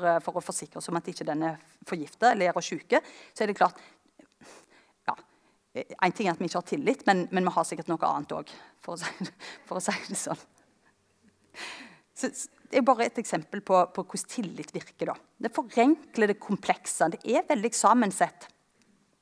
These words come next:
Det hele, sånne valg, så det, hvis vi skulle begynne å tenke over det, så kan noen si, «Ja, men da hadde vi jo blitt helt sprø.» Nettopp. Tillit er en nøkkel. Og jeg tror jo at, ehm,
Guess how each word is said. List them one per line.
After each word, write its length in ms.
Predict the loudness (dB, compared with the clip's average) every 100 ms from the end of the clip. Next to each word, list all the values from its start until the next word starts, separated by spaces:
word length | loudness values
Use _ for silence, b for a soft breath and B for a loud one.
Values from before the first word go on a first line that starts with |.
| -18 -18 B B
Det 80 | 4
hele, 240 | 4 4 2
sånne 180 | 4 6
valg, 280 | 6 6 2
så 100 | 2
det, 120 | 2
hvis 120 | 0
vi 80 | -4
skulle 200 | -4 0
begynne 160 | 0 0
å 40 |
tenke 240 | -4 2 4
over 220 | 4 6
det, 60 | 4
så 120 | 4 0
kan 100 | 0
noen 160 | 0
si, 120 | 0 0
«Ja, 80 |
men 100 | 2
da 60 | 2
hadde 160 | 2 0
vi 60 | -4
jo 60 |
blitt 140 | -2 0
helt 160 | -2
sprø.» 240 | 0 2 2 B B -6
Nettopp. 400 | -6 -6 -10 -10 b b -2
Tillit 340 | 0 0 -2
er 80 | 0
en 100 | 0
nøkkel. 300 | -2 -8 -10 -10 _ _ B B B B B B B
Og 160 | 4
jeg 160 | 4 0
tror 280 | 0 0 0 2
jo 140 | 2 2
at, 300 | 0 -2 -20 -20 _ _ _ _
ehm, 400 | 0 2 2 0